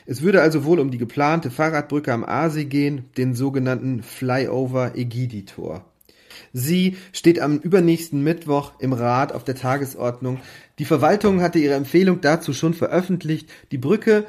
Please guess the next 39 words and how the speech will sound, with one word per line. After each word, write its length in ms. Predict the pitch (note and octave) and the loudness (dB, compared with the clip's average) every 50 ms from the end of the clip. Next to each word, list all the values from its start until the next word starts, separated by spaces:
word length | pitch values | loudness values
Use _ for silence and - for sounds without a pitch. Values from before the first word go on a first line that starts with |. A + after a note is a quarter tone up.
| - _ | -8 _
soll 200 | - D#3+ D#3+ E3 | 2 4 4 4
in 80 | D3+ | 4
einer 260 | - - C#3+ C#3+ C#3 B2+ | 2 0 0 0 0 0
Variante 480 | C3+ B2+ B2+ B2+ B2 C3+ F#3 F#3 G3 | 0 0 0 0 0 0 0 0 0
gebaut 440 | D#3+ D#3+ D#3 C3+ C#3 D#3 F3 E3+ - | -2 0 2 4 4 4 2 0 0
werden, 400 | E3 D#3+ D#3 D#3 D#3 D3+ C3+ B2+ | -2 0 0 -2 -2 -6 -8 -8
die 80 | - B2 | -8 -6
von 160 | - D3+ C3+ | -4 -2 -2
der 80 | C3 | -2
Promenade 800 | B2+ - - C3+ C3 B2 B2 B2 B2+ D3+ F#3 G#3 G#3 A3 A3 A3 A3 - _ | -2 -2 -4 -4 -2 -2 -2 -2 -2 0 0 0 0 0 0 -2 -4 -12 _
in 100 | - D#3 | -8 -6
die 80 | C3 C3 | -4 -2
Bismarckallee 880 | A#2+ D#3+ E3 E3+ C3+ B2+ B2 A#2+ A#2+ B2 - G2+ A2+ A2+ A2+ A2+ A#2 | -2 -2 -2 -2 -2 0 0 0 0 -2 -4 -6 -4 -2 -2 -2 -2
führt. 500 | A2+ - - - B2+ B2 C#3+ E3+ F3 - - _ _ _ | -4 -6 -8 -4 0 2 2 2 0 -4 -10 _ _ _
Das 240 | - B2+ D3 D#3 - | -2 -2 -2 -2 -4
ist 160 | - - - | -8 -6 -4
der 80 | D3+ D3 | -4 -4
Vorschlag. 680 | - - C3 B2+ B2+ B2 - A#2 A2+ G#2+ G#2+ G#2+ - _ _ _ _ _ _ | -2 0 0 0 0 -2 -2 -2 -2 -2 -2 -4 -6 _ _ _ _ _ _
In 120 | - C3+ C3+ | -6 -2 -2
dem 120 | D#3 D#3 | -2 -2
Papier 480 | D#3 E3+ E3 E3+ - - E3 F#3+ F3+ E3+ | -2 -2 -4 -4 -4 2 4 4 4 4
war 140 | F3 - | 2 2
auch 180 | - F3 E3+ - | 0 0 -4 -4
von 200 | - - E3+ - | -2 -2 -2 -2
einer 360 | - D3+ E3+ E3+ F3 - - - | -2 -2 -2 -2 -2 -4 -8 -14
Studie 580 | - - - - - G#3 A3 A3+ F3 D3+ C3 A2+ | -14 -14 -14 -10 -6 -6 -4 -2 0 0 0 0
die 140 | A2 A2 | -2 -4
Rede, 460 | A2 G2+ G#2 G#2 G#2 G2 G2 F#2 F2+ F#2 _ _ _ _ _ _ _ _ _ | -4 -4 -4 -4 -4 -4 -6 -8 -10 -12 _ _ _ _ _ _ _ _ _
von 180 | - - C#3 | -10 -8 -6
einer 180 | D3+ D3+ D#3+ D#3+ | -4 -2 -2 0
Machbarkeitsstudie. 1300 | D#3+ E3 E3+ E3 C3 - - G#2+ F#2+ - - - G2 F#2+ F#2+ - - - - - G2+ G2+ - E2+ E2 - - - _ _ _ _ _ _ _ _ _ _ | 2 2 0 0 -2 -4 -6 -6 -6 -6 -8 -10 -10 -10 -10 -12 -14 -14 -14 -12 -12 -12 -12 -12 -14 -14 -16 -20 _ _ _ _ _ _ _ _ _ _
Dann 480 | C3 B2+ C#3+ C#3+ C#3 D3+ F#3+ F#3+ - - | -4 0 0 2 2 2 0 -2 -4 -2
kam 340 | - E3 D3+ D3 D3+ C#3+ | 0 0 2 2 0 0
am 200 | - B2+ B2+ C3 | -2 -2 0 0
Montagnachmittag 1080 | C3+ C3+ D3 G3 A#3 - A#3+ G#3 - - C3 A#2 C3 - - D3+ D3 D3+ F3 D#3+ E3 E3 | 0 2 2 0 0 0 -4 -6 -4 -4 -2 -2 -2 -2 -4 -6 -4 -4 -4 -4 -4 -6
die 80 | - E3 | -8 -10
Pressemeldung 720 | - - C3+ C3 B2+ - E3+ E3 D3+ D3+ D3+ D3 D3 C#3+ - | -6 -4 -4 -4 -4 -4 -4 -2 -2 -2 -2 -4 -6 -6 -4
der 120 | - A#2+ A#2+ | -4 -4 -4
Stadt 440 | A#2+ - - - C#3+ D#3+ F#3 - | -4 -6 -4 -2 -2 -2 -2 -4